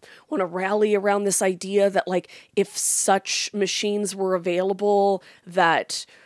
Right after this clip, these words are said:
people, and I think a lot of this fear is the idea that, that men would start, start thinking of objects like women, man,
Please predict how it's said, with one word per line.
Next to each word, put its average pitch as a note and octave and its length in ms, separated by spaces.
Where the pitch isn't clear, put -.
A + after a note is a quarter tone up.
people, G#3 920
and E3+ 100
I E3 40
think E3 160
a E3+ 40
lot E3 180
of E3 100
this - 160
fear E3+ 520
is F3 380
the F3+ 240
idea E3 260
that, D#3+ 220
that - 160
men F#3+ 680
would F3 180
start, - 840
start - 1040
thinking F3+ 640
of D#3+ 200
objects - 800
like F3 240
women, F#3+ 580
man, G#3+ 480